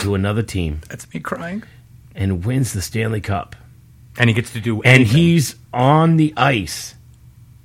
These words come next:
Speaker 1: front of the fans of Colorado, and mentions the Boston Bruins
Speaker 2: Mm-hmm.
Speaker 1: and how much he wanted to win it for the Bruins and that that cup is for them.
Speaker 2: Yep.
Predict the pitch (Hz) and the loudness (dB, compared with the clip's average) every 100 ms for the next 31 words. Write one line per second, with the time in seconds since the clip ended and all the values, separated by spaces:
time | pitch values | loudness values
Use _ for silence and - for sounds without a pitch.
0 | - - - - - - - - 135 147 | -20 -20 -20 -20 -20 -20 -16 -4 0 4
1 | 147 123 107 127 120 98 80 - - - | 2 2 0 2 2 0 -4 -12 -20 -20
2 | - - - 85 80 - 110 117 107 92 | -20 -20 -14 -12 -8 -4 -2 -2 -2 -4
3 | 69 - - - - - - - - - | -10 -16 -20 -20 -20 -20 -20 -20 -20 -2
4 | 120 127 110 110 135 135 - 170 151 117 | 2 4 4 6 6 6 4 2 4 2
5 | 120 90 107 117 113 98 92 104 127 131 | 2 4 2 0 -2 -2 0 0 0 -4
6 | - - 113 98 107 - 107 101 123 120 | -8 -6 -2 0 -2 -2 0 2 4 2
7 | 101 117 104 117 110 98 87 104 117 131 | 0 0 0 0 -2 -4 0 2 2 2
8 | - - - - 107 87 92 113 139 135 | -6 -20 -10 -2 -2 0 0 2 4 4
9 | 107 107 98 143 107 - - 131 131 110 | 2 4 4 6 6 4 2 2 2 -4
10 | - 87 80 104 131 185 - 101 104 | -4 -4 2 4 4 0 -2 -2 -4